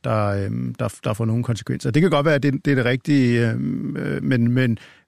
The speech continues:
det er påfaldende, øh, kan man sige, at, at, at, at man slipper så billigt.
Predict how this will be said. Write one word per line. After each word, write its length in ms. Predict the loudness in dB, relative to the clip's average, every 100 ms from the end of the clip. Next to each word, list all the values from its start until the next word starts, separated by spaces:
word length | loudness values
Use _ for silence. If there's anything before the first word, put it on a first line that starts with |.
| -4
det 100 | 0
er 80 | 2
påfaldende, 600 | 0 0 0 -2 -4 -6 -10 _ -10
øh, 200 | -8 -8
kan 120 | -6
man 120 | -6 -4
sige, 340 | -6 -6 -6
at, 180 | -8 -12
at, 200 | -10 -8
at, 320 | -6 -8 -10 -16 -10
at 120 | -4
man 100 | -4
slipper 280 | 0 0 0
så 120 | -2
billigt. 340 | -2 -2 -4